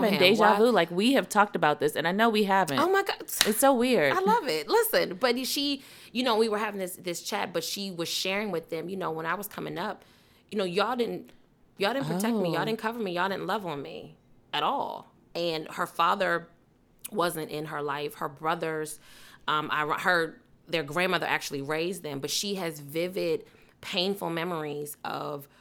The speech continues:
Speaker 2: her brothers not standing in the gap for her and not
Speaker 1: Wow.
Speaker 2: stepping up for her. So she's always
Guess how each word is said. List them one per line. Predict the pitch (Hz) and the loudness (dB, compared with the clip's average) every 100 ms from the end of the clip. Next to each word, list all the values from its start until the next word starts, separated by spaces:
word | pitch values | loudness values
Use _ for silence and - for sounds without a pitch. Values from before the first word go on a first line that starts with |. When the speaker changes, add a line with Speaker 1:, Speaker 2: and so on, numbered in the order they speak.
| - | -8
Speaker 2:
her | - 190 | -2 0
brothers | 175 185 185 | 2 0 0
not | 165 - | -6 -6
standing | - 175 160 143 | -4 -4 -4 -4
in | 139 | -6
the | |
gap | 139 - | -6 -6
for | - - | -6 -12
her | - 50 - | -10 -10 -8
and | 160 | -4
not | 165 | -2
Speaker 1:
Wow. | 160 | 0
Speaker 2:
stepping | 160 147 160 | 0 -2 -4
up | - | -4
for | 151 | -8
her. | 147 | -8
So | 139 - | -8 -6
she's | 147 - 202 | -8 -6 -4
always | 185 165 208 156 147 143 | -2 0 2 0 -2 -8